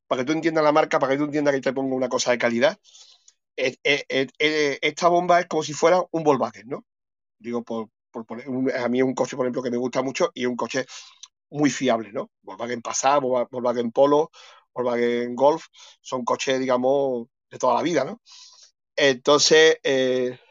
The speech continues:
e-, eso que yo un poco le explico al cliente. Entonces el cliente ya por ahí lo pilla, ¿no? O, por ejemplo, hablar cuando hablo de calderines, pues,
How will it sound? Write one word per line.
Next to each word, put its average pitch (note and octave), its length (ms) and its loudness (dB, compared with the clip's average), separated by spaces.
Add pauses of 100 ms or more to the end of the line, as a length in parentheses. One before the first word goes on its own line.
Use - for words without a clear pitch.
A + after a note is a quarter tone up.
(460)
e-, - 160 -18
eso D3 280 2
que D3 100 0
yo C#3+ 60 2
un C3 40 -12
poco D#3+ 180 4
le D#3+ 80 6
explico C#3+ 280 -2
al A#2+ 80 0
cliente. B2 300 -6
Entonces A#2 200 -4
el C#3 60 -8
cliente C#3+ 240 -6
ya E3 220 0 (380)
por B2+ 160 2
ahí C#3+ 80 4
lo C#3 120 2
pilla, G2+ 300 -6
¿no? - 180 -10 (520)
O, B2 120 0
por B2 160 -2
ejemplo, B2+ 280 0
hablar C#3 320 4
cuando C3 300 2
hablo C3+ 200 0
de C3 80 -4
calderines, D3 680 0
pues, C3 260 -6